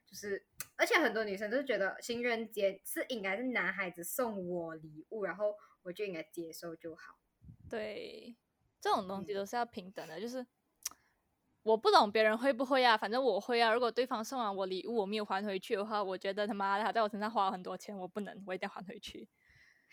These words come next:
Speaker 2: 就是我觉得一-，
Speaker 1: 嗯。
Speaker 2: 要，要不一定讲每一分每一毫你都要算得清清楚楚啦，但是至少也是取一个平等，人与人之间本来都是要平等相处的嘛，不管是情侣之间还是朋友之间都好。
Speaker 1: 嗯，
Speaker 2: 对。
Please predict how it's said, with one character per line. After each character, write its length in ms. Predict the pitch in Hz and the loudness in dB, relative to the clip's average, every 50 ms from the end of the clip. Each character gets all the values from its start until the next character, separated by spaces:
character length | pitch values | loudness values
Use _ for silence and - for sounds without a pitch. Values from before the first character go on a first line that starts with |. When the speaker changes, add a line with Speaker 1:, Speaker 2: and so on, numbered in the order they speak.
| - - | -8 -2
Speaker 2:
就 80 | - 403 | 0 2
是 140 | 392 466 466 | 4 6 8
我 160 | 392 269 226 | 8 8 8
觉 160 | 226 233 240 | 8 6 6
得 220 | 240 269 277 277 - | 6 6 4 4 2
一-， 80 | - 339 | 0 -2
Speaker 1:
嗯。 140 | 185 349 302 | -4 0 2
Speaker 2:
要， 160 | 349 339 - | 4 4 6
要 240 | 359 349 349 - _ _ _ - | 6 4 4 4 _ _ _ -2
不 80 | 359 | -2
一 80 | 381 359 | 0 0
定 240 | 339 349 320 320 262 | 0 -2 -4 -2 -2
讲 180 | 208 190 185 - - 214 196 | -2 -2 -4 -4 -8 -10 -8
每 120 | 214 196 | -6 -6
一 120 | 196 247 | -4 -6
分 320 | 269 - - _ - 202 185 | -6 -8 -12 _ -10 -10 -8
每 200 | 190 196 185 180 | -8 -10 -10 -8
一 120 | 185 208 | -6 -6
毫 360 | 240 - - - - 202 196 | -6 -6 -8 -8 -6 -6 -6
你 120 | 202 202 190 | -6 -6 -6
都 80 | 190 | -6
要 120 | 185 185 196 | -6 -6 -6
算 160 | - - 220 | -6 -8 -8
得 80 | 214 214 | -8 -8
清 200 | - - 196 196 | -8 -10 -12 -12
清 220 | - 202 185 196 | -14 -14 -14 -14
楚 180 | - - - 185 | -14 -14 -14 -14
楚 200 | - - 190 196 | -12 -10 -8 -6
啦， 160 | 190 185 185 | -4 -4 -4
但 120 | 214 226 | -4 -6
是 160 | 226 240 254 | -6 -8 -10
至 160 | 233 - - 294 | -10 -8 -8 -8
少 240 | - - 214 - | -6 -6 -6 -6
也 120 | - - 196 | -6 -6 -6
是 120 | 226 233 | -6 -6
取 220 | 233 - - 190 185 | -6 -6 -8 -8 -8
一 40 | |
个 100 | 185 208 | -10 -10
平 280 | 208 _ - - 233 208 | -14 _ -16 -20 -18 -16
等， 160 | 214 - - | -16 -16 -10
人 200 | 214 202 233 285 | -6 -6 -4 -2
与 60 | 269 | -2
人 180 | 220 202 196 196 | -2 -4 -4 -6
之 80 | 202 196 | -8 -8
间 180 | 202 202 196 | -10 -10 -10
本 100 | - 196 | -10 -10
来 120 | 196 196 196 | -10 -10 -8
都 120 | 196 202 | -8 -6
是 60 | 202 | -4
要 100 | 214 214 | -4 -6
平 200 | 220 - 196 190 | -6 -8 -12 -16
等 120 | 202 - - | -16 -18 -16
相 240 | - - - 202 | -16 -16 -14 -14
处 180 | 196 - - - | -16 -16 -16 -16
的 60 | - | -14
嘛， 140 | - - - | -14 -14 -14
不 100 | 214 - | -12 -8
管 220 | 254 240 190 196 | -6 -6 -6 -6
是 220 | - - 214 214 - - - - - _ | -6 -6 -6 -6 -6 -8 -16 -20 -20 _
情 240 | - - - 214 196 | -12 -10 -8 -8 -6
侣 140 | 208 202 190 | -6 -6 -8
之 160 | 185 - 185 | -8 -8 -8
间 160 | 190 190 190 | -8 -10 -10
还 100 | 208 202 | -12 -12
是 120 | 202 - 208 | -10 -12 -12
朋 240 | - - 202 202 196 | -10 -12 -14 -12 -12
友 120 | 185 190 | -12 -12
之 140 | - - 185 | -12 -14 -14
间 240 | - - 185 185 202 | -14 -14 -16 -16 -14
都 140 | 190 196 | -14 -14
好。 180 | 190 196 214 - _ _ _ _ _ _ _ _ _ _ _ _ | -14 -14 -16 -18 _ _ _ _ _ _ _ _ _ _ _ _
Speaker 1:
嗯， 160 | - 214 202 196 | -14 -12 -8 -6
Speaker 2:
对。 240 | 202 185 175 170 | -6 -6 -8 -10